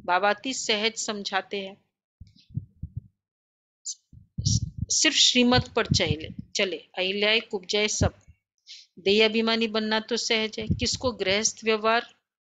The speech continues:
नहीं है, अकेला है तो बहुत service कर सकते। कोई कोई को देह अभिमान रहता है,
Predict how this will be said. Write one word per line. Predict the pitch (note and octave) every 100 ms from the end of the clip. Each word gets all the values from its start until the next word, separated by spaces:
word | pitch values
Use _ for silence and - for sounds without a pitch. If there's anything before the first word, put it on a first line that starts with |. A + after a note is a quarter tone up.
| _ _ _ _ G#3
नहीं | A3 A3
है, | G#3+ G#3+ - F#3
अकेला | - A3+ A#3+ B3
है | C#4 D4+
तो | F#3+
बहुत | E3+ E3+ G#3
service | - A#3 A3+ A3+
कर | - A3+
सकते। | - A3 - A3 - - - _ _
कोई | B3 C4 D#4
कोई | - D4+
को | C#4+ D4+
देह | G3+ G#3+
अभिमान | A#3+ A#3+ A#3 A#3 G#3+
रहता | F3+ F3 -
है, | E3 D#3+